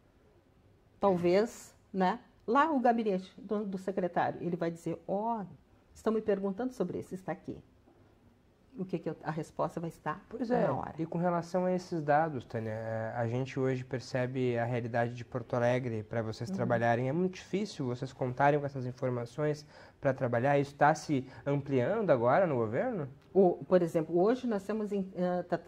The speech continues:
Speaker 1: ainda, nós estamos acompanhando uma consultoria através do, do, do contrato, né, que a gen-, nós temos todo um levantamento de dados que existe no município, de todas as secretarias,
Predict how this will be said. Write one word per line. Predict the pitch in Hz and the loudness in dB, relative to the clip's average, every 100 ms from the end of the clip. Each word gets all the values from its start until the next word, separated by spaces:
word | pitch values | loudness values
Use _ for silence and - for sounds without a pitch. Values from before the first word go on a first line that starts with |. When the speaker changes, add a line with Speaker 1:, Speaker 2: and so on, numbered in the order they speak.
| - | -6
Speaker 1:
ainda, | 143 147 98 | -4 -2 -2
nós | 127 143 | -2 -4
estamos | 156 - 185 196 | -6 2 2 2
acompanhando | 185 175 175 170 160 151 190 240 302 - - - - - | 0 0 0 0 0 -2 0 0 -4 -8 -20 -20 -20 -6
uma | 165 151 | -2 0
consultoria | 160 156 - - 262 214 220 240 | 2 0 0 4 6 6 2 0
através | - - 165 165 160 151 | -4 0 0 2 0 0
do, | - 151 | 0 -2
do, | 180 - | -2 -6
do | 170 | -4
contrato, | 170 202 - 185 165 180 285 302 - - - | -2 -2 0 4 4 2 -4 -8 -16 -20 -8
né, | 180 170 180 196 - | -2 0 0 -4 -8
que | 208 220 - | -4 -2 -2
a | - 185 | 2 0
gen-, | 190 - | 0 2
nós | 185 185 | 2 4
temos | 208 208 196 | 4 4 0
todo | - 247 277 262 247 | 4 8 10 8 4
um | 202 226 | 4 4
levantamento | 226 226 247 233 226 214 196 190 185 233 277 | 6 6 6 2 0 2 2 2 0 -2 -4
de | 233 202 | -4 0
dados | 214 185 214 269 311 302 | 2 6 6 6 0 -4
que | - | -2
existe | 233 220 214 196 202 | -2 -2 -6 -4 -4
no | 196 | -2
município, | 226 233 202 - 180 185 254 - - _ _ | -2 -4 -6 -4 -4 -2 -8 -8 -20 _ _
de | 208 | -4
todas | - 208 220 | 6 6 6
as | 214 | 0
secretarias, | 180 170 185 190 190 220 269 | 0 2 6 6 6 4 2